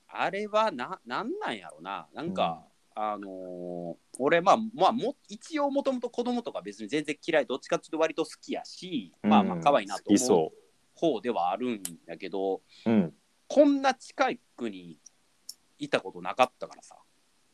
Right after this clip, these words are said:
Speaker 1: なんか、
Speaker 2: あー、その、
Speaker 1: なんていうの、子供、
Speaker 2: ん？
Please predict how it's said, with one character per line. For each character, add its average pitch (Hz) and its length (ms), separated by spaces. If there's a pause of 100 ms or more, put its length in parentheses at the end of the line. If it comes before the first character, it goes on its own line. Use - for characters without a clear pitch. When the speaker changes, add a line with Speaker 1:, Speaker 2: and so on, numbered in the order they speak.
(380)
Speaker 1:
な 98 80
ん 95 60
か、 - 120 (300)
Speaker 2:
あ 107 60
ー、 98 640 (460)
そ - 200
の、 - 20
Speaker 1:
な - 60
ん - 40
て - 60
い - 60
う - 20
の、 85 140
子 160 140
供、 175 400 (1160)
Speaker 2:
ん？ 104 100